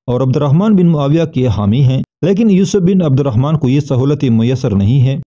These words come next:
इसके अलावा मैंने ये भी जायजा लिया है कि यूसुफ बिन अब्दुर्रहमान की लश्करियों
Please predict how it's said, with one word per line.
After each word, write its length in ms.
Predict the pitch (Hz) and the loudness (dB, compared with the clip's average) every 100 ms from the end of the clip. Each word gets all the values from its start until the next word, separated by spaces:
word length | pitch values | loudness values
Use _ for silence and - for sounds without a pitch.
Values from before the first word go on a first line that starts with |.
| _ | _
इसके 300 | 202 - 240 | -4 -2 0
अलावा 340 | 196 185 185 190 | 0 0 -2 0
मैंने 320 | 151 143 175 | 0 2 2
ये 180 | 143 151 | 2 2
भी 180 | 156 143 | 2 0
जायजा 340 | 101 110 123 | 0 0 0
लिया 240 | 131 104 139 | 0 0 0
है 140 | 135 | -2
कि 440 | - _ _ 143 185 | -4 _ _ -2 0
यूसुफ 220 | 180 202 | 0 0
बिन 160 | 190 185 | 0 0
अब्दुर्रहमान 560 | 170 151 151 139 170 | 0 0 2 0 0
की 100 | 147 | 0
लश्करियों 480 | 127 127 139 160 | -2 -2 -2 0